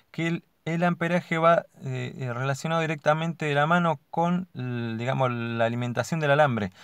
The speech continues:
los metros por minuto. Eso sería lo que cuando uno regula en el, en el equipo, los metros por minuto,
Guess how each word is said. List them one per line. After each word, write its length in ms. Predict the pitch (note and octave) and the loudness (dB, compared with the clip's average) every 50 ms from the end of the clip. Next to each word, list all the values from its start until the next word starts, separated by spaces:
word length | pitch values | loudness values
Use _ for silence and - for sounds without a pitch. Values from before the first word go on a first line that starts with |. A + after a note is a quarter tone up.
| - - _ | -20 -18 _
los 180 | - C3 A2 A2 | -6 -4 -2 -2
metros 340 | C#3+ D#3+ D#3+ - E3 C#3 B2+ | -2 -2 0 0 -2 -2 0
por 180 | - B2+ A#2+ | -2 -2 -2
minuto. 500 | A#2+ B2 C3 C3+ B2+ G#2+ F#2+ - E2+ - _ _ _ _ _ _ _ _ - | 0 0 0 0 -2 -2 -4 -6 -10 -12 _ _ _ _ _ _ _ _ -12
Eso 180 | C#3 C3 C#3+ C3+ | -8 -6 -6 -6
sería 260 | - C#3 B2+ C3 B2+ | -6 -6 -4 -2 -2
lo 100 | B2 A#2 | -4 -4
que 140 | - B2 A2 | -6 -6 -4
cuando 260 | - B2 A#2+ A#2+ A#2+ | -2 -2 -2 -2 -2
uno 260 | B2+ C#3 C#3+ C#3 B2 | -2 -2 0 0 0
regula 360 | A2+ A#2+ A#2+ B2+ C3+ C#3 C3 | -2 -2 -2 -2 0 0 0
en 80 | B2 A#2+ | 0 0
el, 200 | A2+ A2 - - | -2 -6 -6 -6
en 160 | A#2 A2+ A2+ A2+ | -6 -6 -4 -4
el 100 | A2+ A2+ | -6 -6
equipo, 340 | G#2+ - E3 E3 - D#3 | -6 -6 -8 -4 -2 -2
los 160 | B2+ A#2 A2 G#2 | -2 -2 -2 -2
metros 300 | B2+ C3 C3 - B2 - | -4 -2 -2 -2 -4 -2
por 160 | - A#2+ A2+ | -2 -2 -2
minuto, 420 | A#2 A#2+ D3 E3+ F3 - D3+ B2 | -2 -2 -2 -2 -2 -2 -2 -2